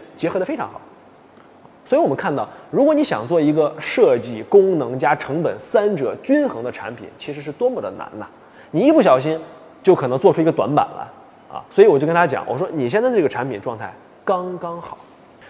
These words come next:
正如我以前常说的，真正的科技应该是让你感受不到科技的存在，它不仅适用于智能硬件，更适用于所有的科技产品。最智能的产品应该是混迹在我们的生活当中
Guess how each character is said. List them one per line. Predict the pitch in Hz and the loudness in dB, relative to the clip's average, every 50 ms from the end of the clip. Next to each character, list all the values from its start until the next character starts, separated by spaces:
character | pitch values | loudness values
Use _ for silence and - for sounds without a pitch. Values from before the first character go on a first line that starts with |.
| - - | -2 4
正 | - 226 | 6 8
如 | 220 214 214 | 8 8 8
我 | 208 170 | 8 6
以 | 135 | 2
前 | 113 147 151 | 0 -2 -4
常 | 147 - 120 110 139 | -4 -4 -6 -6 -4
说 | 135 160 156 147 | -2 -2 -2 -2
的， | 113 - - - - - - - - | -2 -4 -10 -16 -20 -20 -20 0 4
真 | 214 220 226 | 4 4 4
正 | 214 180 | 4 0
的 | 131 110 | -2 -4
科 | 104 - 160 156 | -4 -2 -2 -2
技 | 143 139 139 110 - - - - - | -2 -2 -6 -10 -12 -16 -20 -18 -10
应 | - 165 170 170 | -8 -6 -6 -4
该 | 170 165 156 | -4 -4 -4
是 | 147 - 170 | -4 -6 -6
让 | 143 127 120 117 | -6 -6 -6 -8
你 | 123 131 - - | -10 -10 -12 -6
感 | - 135 104 - - | -6 -6 -6 -6 -12
受 | - - - 214 135 | -8 -4 -2 -2 -2
不 | - 110 | -2 -4
到 | 107 104 104 | -6 -8 -8
科 | - - - | -8 -10 -10
技 | 139 120 113 | -10 -10 -12
的 | 95 | -14
存 | - - 95 98 | -16 -18 -20 -16
在， | 104 95 - - - - - - - - - | -14 -14 -16 -16 -20 -20 -20 -20 -20 -4 -2
它 | 262 | 0
不 | 240 285 349 | 4 4 4
仅 | 226 185 143 139 | 4 4 0 0
适 | - 226 | 0 2
用 | 214 175 147 | 2 2 4
于 | 156 180 | 2 2
智 | - 247 | 2 2
能 | 165 135 | 2 2
硬 | 139 135 135 | 0 0 0
件， | 135 143 - - - - - - - | -2 -2 -4 -4 -10 -20 -20 -20 -4
更 | - 254 214 185 | 0 0 0 0
适 | 160 - 202 | 0 0 0
用 | 185 156 147 | 0 0 0
于 | 151 151 | -2 -4
所 | 147 - - 185 226 | -4 -4 -2 0 0
有 | 233 | 2
的 | - 117 | 0 -2
科 | - - - 165 | -6 -6 -6 -6
技 | 131 127 | -6 -6
产 | 113 - - 92 95 | -10 -14 -18 -20 -20
品。 | - - - - - - - - - - - - - - - - | -20 -20 -20 -20 -20 -20 -20 -20 -20 -20 -20 -20 -20 -20 -14 0
最 | - 277 277 | 2 2 4
智 | 226 262 | 4 4
能 | 226 196 | 4 4
的 | 190 170 | 4 4
产 | 156 156 175 | 4 2 2
品 | 170 151 117 - - | 2 0 -2 -4 -4
应 | - 185 190 | -4 -2 0
该 | 190 190 196 | 0 0 0
是 | 180 175 156 | 2 0 0
混 | 143 139 117 254 254 190 170 | 0 2 2 2 2 2 2
迹 | 160 175 160 | 0 0 2
在 | 151 170 143 | 4 4 2
我 | |
们 | 117 120 | 2 0
的 | 131 135 | -4 -4
生 | - - 202 202 | 0 0 0 0
活 | 160 151 151 | 0 0 -2
当 | 156 156 156 | -2 -4 -4
中 | 156 165 165 | -6 -6 -8